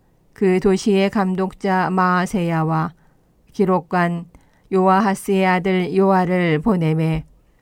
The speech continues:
그들이 대제사장 힐기야에게 가서 하나님의 집에 들어온 돈을 넘겨주었는데 이 돈은 문들을 지킨 레위 사람들이 므낫세와 에브라임과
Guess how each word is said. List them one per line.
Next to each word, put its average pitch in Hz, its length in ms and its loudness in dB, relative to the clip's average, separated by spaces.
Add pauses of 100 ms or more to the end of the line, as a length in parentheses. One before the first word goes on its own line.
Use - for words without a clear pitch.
(760)
그들이 185 440 2
대제사장 190 880 0
힐기야에게 175 840 0
가서 165 520 -2 (480)
하나님의 190 600 0
집에 185 280 0
들어온 180 600 0
돈을 185 420 0
넘겨주었는데 160 1300 -2 (680)
이 185 220 0
돈은 180 520 -2 (340)
문들을 196 480 2
지킨 190 540 -2
레위 180 380 0
사람들이 160 800 -2 (440)
므낫세와 180 880 0 (120)
에브라임과 160 920 0